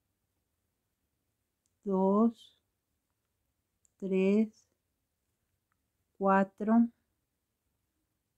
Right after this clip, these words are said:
cinco y seis. Vamos a subir con una cadenita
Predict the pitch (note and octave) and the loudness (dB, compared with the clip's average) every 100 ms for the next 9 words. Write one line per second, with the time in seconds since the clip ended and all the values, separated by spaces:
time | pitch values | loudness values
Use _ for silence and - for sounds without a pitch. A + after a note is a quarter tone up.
0 | _ _ - G#3 G3+ G3+ G3 - A#3 C4 | _ _ -14 -2 2 0 -2 -2 0 0
1 | - _ _ _ _ _ _ _ _ _ | -2 _ _ _ _ _ _ _ _ _
2 | _ _ _ _ _ _ _ _ _ _ | _ _ _ _ _ _ _ _ _ _
3 | _ _ _ _ _ _ _ _ _ _ | _ _ _ _ _ _ _ _ _ _
4 | _ _ - F#3 F3+ - E3 C#3+ D#3+ _ | _ _ -12 -12 -12 -10 -8 -8 -14 _
5 | _ _ _ _ _ _ _ _ _ _ | _ _ _ _ _ _ _ _ _ _
6 | _ _ _ _ G#3+ G#3+ A#3+ B3 A3 G3 | _ _ _ _ 2 6 4 2 -4 -2
7 | F#3+ G#3 - A3+ A3 A3 A3 A3+ G#3 F#3+ | -2 -2 -2 2 6 6 6 2 -2 0
8 | F#3 F#3+ G#3 - B3 | 2 2 0 2 2